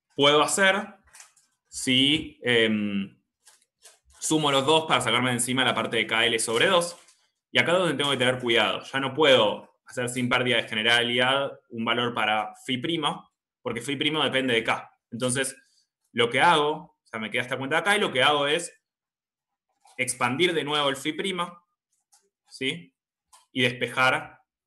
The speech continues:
o sea, ya, ahora ya conozco K, así que lo reemplazo. Em, paso restando esto, eso se lo dejo un poco como ejercicio, hacer las cuentas con, sacando factor común pi sobre dos, me queda Q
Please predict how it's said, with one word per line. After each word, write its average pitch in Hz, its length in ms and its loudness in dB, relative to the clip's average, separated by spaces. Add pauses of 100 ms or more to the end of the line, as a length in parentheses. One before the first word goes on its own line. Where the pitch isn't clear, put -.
o 120 60 -12
sea, 117 100 0
ya, 143 220 0
ahora 139 340 2
ya 131 100 -6
conozco 131 460 -4
K, 139 480 -4
así - 200 -12
que 113 80 -6
lo 107 100 -6
reemplazo. 185 720 -2 (2500)
Em, 110 800 -2 (800)
paso 147 280 0
restando 139 960 0 (340)
esto, 170 580 0
eso 131 180 -8
se 127 100 -4
lo 113 80 0
dejo 120 220 -4
un 117 80 -6
poco 127 160 0
como 117 160 -4
ejercicio, 139 500 -2
hacer 117 220 -2
las 110 160 -4
cuentas 123 380 -2
con, 104 340 -12 (180)
sacando 120 320 -4
factor 123 280 0
común 123 280 0
pi 123 80 -2
sobre 127 260 2
dos, 175 240 6
me 123 100 -4
queda 117 260 0
Q 143 440 -4